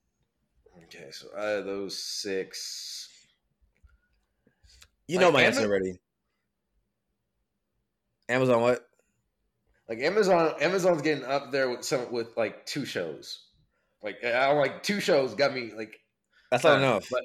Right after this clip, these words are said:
Speaker 2: You're,
Speaker 1: yeah,
Speaker 2: you're
Speaker 1: it's
Speaker 2: talking
Speaker 1: not
Speaker 2: about, you're,
Speaker 1: enough.
Speaker 2: you're talking about The Boys and Invincible?
Speaker 1: Yep.
Speaker 2: That's not enough.
Speaker 1: It's not enough.
Speaker 2: You know where I'm going, bro. You know where I'm going, bro.
Speaker 1: Yeah, it's gotta be H B O Max.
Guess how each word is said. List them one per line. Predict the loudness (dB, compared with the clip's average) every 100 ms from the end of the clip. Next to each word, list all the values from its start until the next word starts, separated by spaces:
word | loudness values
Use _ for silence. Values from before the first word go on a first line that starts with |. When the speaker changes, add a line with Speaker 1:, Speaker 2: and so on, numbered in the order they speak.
| -4
Speaker 2:
You're, | -2
Speaker 1:
yeah, | 2
Speaker 2:
you're | 4
Speaker 1:
it's | 6
Speaker 2:
talking | 4
Speaker 1:
not | 2
Speaker 2:
about, | 2
you're, | 0
Speaker 1:
enough. | -2 -2
Speaker 2:
you're | 2
talking | 4
about | 4 0
The |
Boys | 2 4 4
and | 4
Invincible? | 0 0 -2 -4 _ _ -6
Speaker 1:
Yep. | -2 -2 -6 -20 _ _ _ -20 _
Speaker 2:
That's | -2
not | 0
enough. | 0 -2 -8 _ _ _ _
Speaker 1:
It's | -12
not | -8
enough. | -6 -8 -10 _ -20 -20 -20 -20 -20 _ _ _ _ _ _ _ _ _ _ _ _ _ _ _ _ _ _ _ -6
Speaker 2:
You |
know | 2 4
where | 4
I'm |
going, | 2 2
bro. | 2 0 -2 _ _ _ _ _ _ _ _ _ _ _ _ _ _ _ _ _ _ _ _ _ _ _ _ _ _ _ _ -6
You | 4
know | 6
where | 8 6
I'm |
going, | 4 2 2
bro. | 0 -2 -6 _ _ _ _ _ _ _ _ _ _ _ _ _ _ _ _ _ _ _ _ _ _ _ _ _ _ -20 _ _ _ _ _ _ _ _ _ -4
Speaker 1:
Yeah, | 0 0
it's | 0
gotta | -2
be |
H | -4 -6
B | -10
O |
Max. | -10 -10 -12